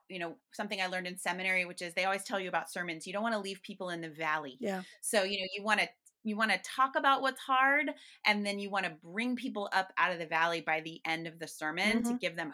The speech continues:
Speaker 1: hope, to give them something to take action with or something. And so, like, for example,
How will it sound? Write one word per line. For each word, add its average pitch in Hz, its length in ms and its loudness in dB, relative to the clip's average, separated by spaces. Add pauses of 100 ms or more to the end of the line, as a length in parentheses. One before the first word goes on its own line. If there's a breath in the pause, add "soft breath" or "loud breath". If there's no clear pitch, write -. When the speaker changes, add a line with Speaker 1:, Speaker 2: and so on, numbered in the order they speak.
(100)
Speaker 1:
hope, 208 280 -4
to 196 120 -6
give 180 220 -2
them 185 140 -4
something 185 520 -4
to 160 80 -8
take 180 200 -6 (140)
action 220 260 -4
with 208 200 -2
or - 60 -14
something. 240 360 -4 (440 loud breath)
And 202 180 -2
so, 202 200 2
like, 180 200 0
for 196 100 2
example, 185 640 -4